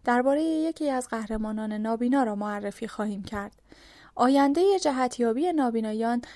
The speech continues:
در دستان یک ربات هوشمند.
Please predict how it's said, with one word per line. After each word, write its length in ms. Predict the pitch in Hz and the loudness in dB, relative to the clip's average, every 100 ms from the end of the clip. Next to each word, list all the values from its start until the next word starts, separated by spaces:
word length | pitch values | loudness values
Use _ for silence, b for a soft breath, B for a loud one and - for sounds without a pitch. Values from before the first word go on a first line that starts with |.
| B | B
در 160 | 226 220 | -2 0
دستان 500 | 220 233 - 285 320 | 0 -2 0 0 2
یک 300 | 320 277 247 | 2 2 2
ربات 380 | 226 214 208 208 | 0 -2 -4 -6
هوشمند. 640 | 220 226 240 - 214 214 | -6 -6 -6 -6 -6 -8